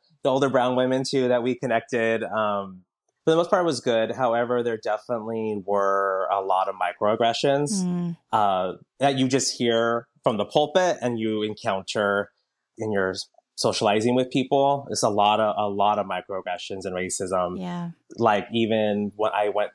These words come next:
Speaker 1: to a wedding, um, probably, like, eight years ago of a, of a fr-, a friend I grew up with in the church, and a very nice family,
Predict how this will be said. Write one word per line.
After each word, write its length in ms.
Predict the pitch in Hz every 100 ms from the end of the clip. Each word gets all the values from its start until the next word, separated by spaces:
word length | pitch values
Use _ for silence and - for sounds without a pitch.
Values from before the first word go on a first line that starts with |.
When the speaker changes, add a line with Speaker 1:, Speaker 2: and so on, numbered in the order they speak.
| -
Speaker 1:
to 160 | 113 98
a 80 | 95
wedding, 800 | 90 98 101 104 98 95 92 90 _ _ -
um, 640 | 95 87 85 87 - 98 -
probably, 220 | - 156
like, 160 | 160 143
eight 140 | 131
years 260 | 117 120 117
ago 480 | 110 101 92 92 95 _ -
of 160 | 113 113
a, 20 |
of 480 | 104 101 104 71 113 -
a 40 | -
fr-, 60 | 117
a 60 | -
friend 200 | 113 107
I 40 |
grew 180 | 104 98
up 100 | 98
with 140 | 107 101
in 60 |
the 80 | 98
church, 540 | 90 107 101 - - _ _ _ _
and 80 | -
a 40 | 147
very 180 | 170
nice 260 | 160 156 139
family, 680 | 123 113 110 110 110 110